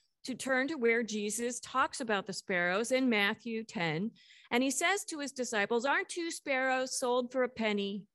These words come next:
But your Father in heaven knows when any one of them falls to the ground.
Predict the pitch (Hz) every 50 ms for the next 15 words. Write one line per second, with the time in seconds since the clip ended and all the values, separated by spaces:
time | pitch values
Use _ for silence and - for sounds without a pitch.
0 | _ _ _ _ _ - - 233 226 - 277 262 233 - 339 339 339 359 370 359
1 | 359 359 349 294 285 294 285 285 226 208 202 196 175 180 180 175 175 175 175 175
2 | 180 - _ _ _ _ _ _ _ _ _ _ _ - 220 226 247 269 294 294
3 | 269 226 190 - 170 - 165 185 190 190 - - - 302 349 359 381 370 294 233
4 | 240 233 233 240 233 208 185 196 196 196 202 - - 185 185 185 185 180 - -
5 | - 185 185 170 - 170 165 156 156 147 143 139 139 143 147 147